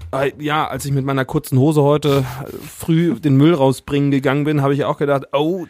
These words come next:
das ist nicht so die beste Entscheidung gewesen.“ Aber ich wollte ja nachher noch zum Sport gehen. Von daher, gerade haben wir sechs Grad hier.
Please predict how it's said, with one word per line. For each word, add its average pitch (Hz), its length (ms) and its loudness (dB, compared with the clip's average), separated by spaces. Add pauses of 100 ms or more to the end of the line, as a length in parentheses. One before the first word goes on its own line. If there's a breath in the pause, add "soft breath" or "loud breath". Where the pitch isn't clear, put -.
das 156 260 -2
ist 156 320 -4
nicht 156 160 -2
so 156 120 -2
die 143 100 -2
beste 139 320 -4
Entscheidung 120 360 -6
gewesen.“ 127 320 -4
Aber - 220 -4
ich - 140 -12
wollte 139 200 -4
ja 127 40 -4
nachher 120 240 -8
noch 113 140 -10
zum - 140 -18
Sport - 320 -12
gehen. 131 160 -4
Von 110 180 -14
daher, 120 200 -4 (340 loud breath)
gerade 143 280 -4
haben 131 100 -2
wir 120 100 0
sechs 123 420 -10
Grad 139 300 -6
hier. 147 280 -2